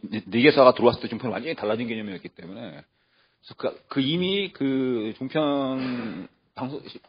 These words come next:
방송법을 개정할 때 이 종편이라고 하는 개념을 뭘로 볼 것이고 그리고 이제 그러한 상황에서 어, 어떻게 보면은 이제 그 의무 편성이라고 하는 말 자체도 또 바뀌게 되는 거고요. 그래서 그거에 대해서 개정이 필요하다고 했는데 필요하지 않고 그냥 넘어온 것도 특혜죠.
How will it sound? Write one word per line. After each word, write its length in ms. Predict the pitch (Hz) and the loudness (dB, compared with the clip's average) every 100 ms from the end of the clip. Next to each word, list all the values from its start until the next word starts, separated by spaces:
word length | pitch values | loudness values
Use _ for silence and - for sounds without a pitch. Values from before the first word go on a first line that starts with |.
| - | -12
방송법을 380 | 127 160 156 131 | -8 -4 -2 -2
개정할 460 | 113 139 139 117 | 0 4 4 4
때 140 | 131 143 | 4 4
이 100 | 131 | 2
종편이라고 580 | 120 131 131 120 113 | -2 0 2 2 2
하는 140 | 110 110 | 2 -2
개념을 280 | 98 110 113 | -6 -4 -4
뭘로 280 | 101 117 | -2 0
볼 100 | 110 | -2
것이고 460 | 131 95 82 78 65 _ _ _ - | -4 -6 -8 -14 -14 _ _ _ -14
그리고 140 | 107 | -10
이제 80 | 101 | -10
그러한 320 | - 127 139 | 0 4 4
상황에서 720 | 143 151 143 110 117 156 175 - - - - - - | 6 6 8 4 4 4 2 -4 -20 -20 -20 -20 -8
어, 220 | 101 98 | -4 -4
어떻게 180 | 95 120 | -2 -2
보면은 340 | 113 107 104 90 | -2 -2 -4 -6
이제 140 | 85 - | -10 -6
그 280 | 98 95 101 | -2 -2 0
의무 200 | 131 151 | 0 0
편성이라고 480 | 175 175 175 151 143 | 0 0 2 0 -2
하는 540 | 151 143 127 110 90 _ | -6 -8 -8 -8 -10 _
말 200 | 87 127 | 2 2
자체도 340 | - - 123 | 2 -12 -10
또 100 | 117 | -8
바뀌게 340 | 120 - 127 127 | -8 -8 -6 -4
되는 220 | 104 95 | -4 -6
거고요. 260 | 76 76 - _ - | -12 -16 -18 _ -14
그래서 140 | 123 | -12
그거에 300 | - 131 156 | -4 4 6
대해서 260 | 151 143 131 | 8 6 4
개정이 360 | - 117 147 135 | 0 0 2 0
필요하다고 380 | 165 175 156 123 | 0 4 4 4
했는데 520 | 107 110 110 180 185 _ _ - | -2 -2 -2 -2 -4 _ _ -4
필요하지 340 | 190 196 180 | 2 4 4
않고 180 | 104 110 | 2 0
그냥 160 | 123 120 | 0 0
넘어온 320 | 107 127 127 | 0 0 0
것도 460 | 101 - 165 196 - _ _ | -4 -2 -4 -4 -8 _ _
특혜죠. 460 | - - 123 90 | -14 -8 -6 -8